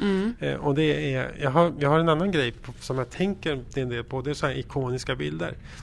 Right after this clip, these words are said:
Speaker 2: Så att du köper en bok som heter typ femtio bilder, de femtio viktigaste bilderna i världen.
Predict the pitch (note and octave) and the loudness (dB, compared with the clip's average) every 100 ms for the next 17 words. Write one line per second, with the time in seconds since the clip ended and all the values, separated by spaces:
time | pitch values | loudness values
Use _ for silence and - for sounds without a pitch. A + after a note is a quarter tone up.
0 | - - - F3 E3+ D#3 C3+ C3+ A#2 A2+ | -14 -12 0 4 6 6 4 4 2 4
1 | D3 B2+ - A#2+ A2 B2 A#2+ A2+ - E3+ | 2 2 -2 0 0 -2 -4 -6 0 2
2 | B2 A#2 D3 C#3 B2+ A2 A#2 A2+ - C#3+ | 2 0 0 0 0 -2 -2 -4 -6 -6
3 | B2+ - D#3+ D3+ - C#3 C3+ - C3 A2+ | -6 4 6 6 2 -2 -4 -6 -4 -2
4 | C3+ B2 A2 A2+ A2+ A#2 B2 B2+ G#2 - | -2 -2 -4 -4 -4 -4 2 2 2 0